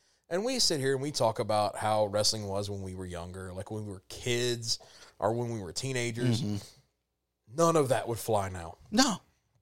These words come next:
Speaker 1: The, the stuff when I was a kid watching, you know, the take your vitamins, drink your milk, say your prayers,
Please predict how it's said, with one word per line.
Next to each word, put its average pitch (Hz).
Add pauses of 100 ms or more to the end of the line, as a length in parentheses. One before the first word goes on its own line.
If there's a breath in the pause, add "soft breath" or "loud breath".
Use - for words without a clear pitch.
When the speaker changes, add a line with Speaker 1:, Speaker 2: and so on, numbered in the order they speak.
(680)
Speaker 1:
The, 120
the 113
stuff 170
when 117
I 101
was 160
a 175
kid 165
watching, 160 (520 loud breath)
you 120
know, 113
the 98
take 143
your 131
vitamins, 123
drink 120
your 120
milk, 127
say -
your 131
prayers, 127